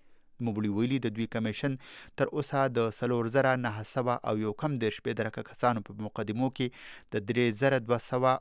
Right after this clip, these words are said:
او نولس کسانو په اړه پلټنې سرته رسولي دي، او دا چې د اوولس جبري بې درکه کسانو په مقدمو پلټنې لا روانې دي. د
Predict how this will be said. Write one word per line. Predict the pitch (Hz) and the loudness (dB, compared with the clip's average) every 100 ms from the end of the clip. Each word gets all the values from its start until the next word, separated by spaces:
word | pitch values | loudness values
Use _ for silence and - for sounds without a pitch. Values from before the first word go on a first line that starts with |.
| - | 0
او | 110 110 | -2 0
نولس | 139 147 110 - - | 0 2 0 -2 -8
کسانو | - 120 110 - | -4 -2 -2 -4
په | - | -2
اړه | 117 - | 0 -2
پلټنې | 110 104 123 113 - | -4 -2 -2 -4 -4
سرته | 113 - 110 | -8 -6 -6
رسولي | 104 120 113 110 110 | -4 -2 0 0 -2
دي، | - - - - | -6 -14 -16 -6
او | 110 | -2
دا | 113 107 | 0 -2
چې | 113 | -8
د | 113 | -4
اوولس | 123 117 110 - 113 | -2 0 0 -2 -6
جبري | 104 117 | -2 0
بې | 110 107 | 0 0
درکه | 107 - - | 0 -2 -10
کسانو | 120 123 117 107 - - - - - | -4 -2 -2 -2 -6 -18 -20 -10 0
په | 113 107 | 2 2
مقدمو | - 107 107 110 104 - - - - | -2 -2 -2 -2 -4 -8 -20 -20 -8
پلټنې | 117 113 - 110 101 101 - 113 | -4 -4 -4 -6 -6 -6 -6 -2
لا | 104 104 - - 120 | -2 -2 -10 -6 -2
روانې | 113 113 107 104 | 2 2 0 -2
دي. | 120 - _ _ - - _ _ _ _ - - _ - - - - - - - | -6 -6 _ _ -20 -20 _ _ _ _ -20 -20 _ -20 -20 -20 -18 -18 -8 4
د | 139 | 6